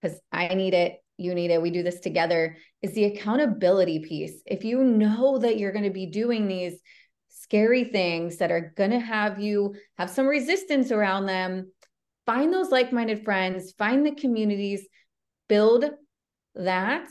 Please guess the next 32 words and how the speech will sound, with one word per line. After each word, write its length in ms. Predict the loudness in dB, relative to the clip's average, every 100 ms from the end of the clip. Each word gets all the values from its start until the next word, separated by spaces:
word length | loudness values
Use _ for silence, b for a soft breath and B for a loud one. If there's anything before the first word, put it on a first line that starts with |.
| -20
so 220 | -6 0 2
you 140 | 2
can 240 | -2 -6 -8 _ -16
tell 280 | -2 0 2
each 220 | 0 0
other 600 | 0 2 2 2 -2 -8 _ _ _ _ _ _ _ _
to 160 | -4 0
hold 200 | 0 0
each 160 | 2
other 200 | 4 4
accountable, 540 | 2 -2 -4 0 2 2
because 320 | 0 -4 -4
sometimes 500 | -6 -4 -4 -4 -4
saying 260 | -6 -4 -2
it 100 | 0
out 220 | -2 -2
loud 420 | 0 2 2 0 -8 _ _ _ _ _ _ _ _ _
can 140 | -6 -4
be 140 | -2
just 240 | -4 -4 -4
as 140 | -6
scary, 360 | -2 2 2 0
'cause 160 | -2
you're 100 | 2
like, 300 | 2 2 -2 _ _ _ _ _ _ _ -6
"Just 180 | -6 -4
in 80 | -4
case 220 | -4 -2
I 80 | -2
don't 280 | -2 -4
do 260 | -4 0 2
it, 380 | 4 2 0